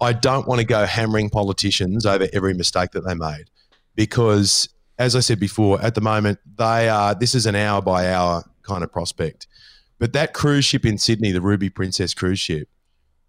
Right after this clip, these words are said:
you know, they've now got, and this, this will probably change by this afternoon or it might even by tomorrow, but we're up to six deaths just from that cruise ship. So there are six people dead, four hundred plus cases. And what happened is they had those sick people were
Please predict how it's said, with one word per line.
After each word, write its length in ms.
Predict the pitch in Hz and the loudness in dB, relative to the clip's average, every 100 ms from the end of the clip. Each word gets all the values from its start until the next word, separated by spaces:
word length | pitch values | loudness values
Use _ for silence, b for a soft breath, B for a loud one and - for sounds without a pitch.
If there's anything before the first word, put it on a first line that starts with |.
| - | -2
you 80 | |
know, 140 | 127 143 | 0 2
they've 160 | 143 117 | 2 2
now 240 | 117 113 | 2 2
got, 360 | 107 98 87 - | 2 2 0 -2
and 120 | 110 | 0
this, 180 | 123 - | 0 0
this 200 | 123 139 | 0 0
will 80 | 147 | 0
probably 300 | 147 123 110 | 0 0 0
change 500 | - 101 101 95 78 | 0 0 0 -2 -2
by 200 | 87 87 | 0 0
this 200 | 80 - | 0 -2
afternoon 560 | 98 90 87 85 90 87 | 0 0 -2 -2 0 0
or 100 | 82 | 0
it 40 | |
might 200 | 90 95 | 0 0
even 140 | 90 85 | 0 -2
by 140 | 87 | -2
tomorrow, 340 | 82 85 90 80 | -2 -2 0 0
but 120 | 85 | 0
we're 160 | 113 | 0
up 120 | 131 - | 0 -2
to 80 | 92 | -4
six 580 | - - 123 - - - - | -2 -2 -2 -2 -4 -6 -4
deaths 560 | 101 95 - - - - _ _ _ | -2 -2 -2 -2 -4 -6 _ _ _
just 320 | - 117 - | -2 0 0
from 180 | - 92 | -2 -2
that 220 | 92 92 - | -2 -4 -6
cruise 280 | - 92 98 | -2 0 0
ship. 280 | 92 73 - B B B B | -2 -6 -10 B B B B
So 200 | - 113 | -2 2
there 140 | 104 | 2
are 60 | 101 | 2
six 380 | - - 156 - | 2 2 0 0
people 320 | 160 151 147 | 2 2 2
dead, 460 | 113 104 95 113 - | 2 2 2 -2 -6
four 380 | - 143 156 | -2 2 2
hundred 340 | 135 139 139 120 | 2 2 0 0
plus 280 | 131 120 - | 0 0 -2
cases. 640 | 107 98 - 85 127 - B B B B | 0 0 0 -2 -4 -6 B B B B
And 160 | 117 107 | -2 2
what 180 | 147 151 | 2 2
happened 320 | 143 135 117 | 0 0 2
is 160 | 104 | 2
they 220 | 123 135 151 | 2 2 4
had 240 | 143 117 | 2 2
those 320 | 120 113 113 | 2 4 2
sick 340 | - - 160 - | 2 0 0 2
people 340 | 139 135 127 | 2 4 4
were 120 | 110 | 4